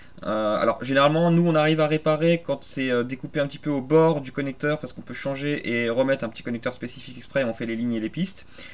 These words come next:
Sauf que quand ça va trop loin comme là actuellement, euh, ça arrache vraiment, euh, vraiment toutes les pistes de chaque côté, parce que c'est du double couche en quelque sorte, hein, euh, une piste d'un côté,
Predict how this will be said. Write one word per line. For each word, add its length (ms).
Sauf 200
que 80
quand 100
ça 100
va 100
trop 140
loin 160
comme 200
là 80
actuellement, 640
euh, 340
ça 220
arrache 220
vraiment, 460
euh, 720
vraiment 300
toutes 160
les 80
pistes 300
de 120
chaque 160
côté, 200
parce 80
que 100
c'est 160
du 160
double 240
couche 220
en 60
quelque 180
sorte, 260
hein, 160
euh, 300
une 100
piste 220
d'un 80
côté, 260